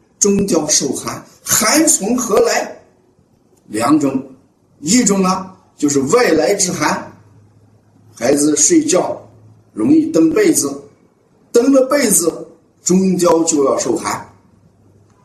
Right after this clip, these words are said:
孩子吃了一些生冷寒凉的食物，中焦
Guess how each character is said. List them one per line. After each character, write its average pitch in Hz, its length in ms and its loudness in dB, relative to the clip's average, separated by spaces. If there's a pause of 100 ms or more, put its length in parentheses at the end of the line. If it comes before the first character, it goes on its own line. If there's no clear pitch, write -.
(480)
孩 - 360 0
子 247 160 -2
吃 - 260 0
了 233 180 4
一 214 100 -6
些 220 440 -2 (1000)
生 277 560 0
冷 170 540 0
寒 220 420 -2
凉 226 280 0
的 233 80 2
食 - 220 0
物， - 380 0 (880)
中 170 300 0
焦 151 300 -4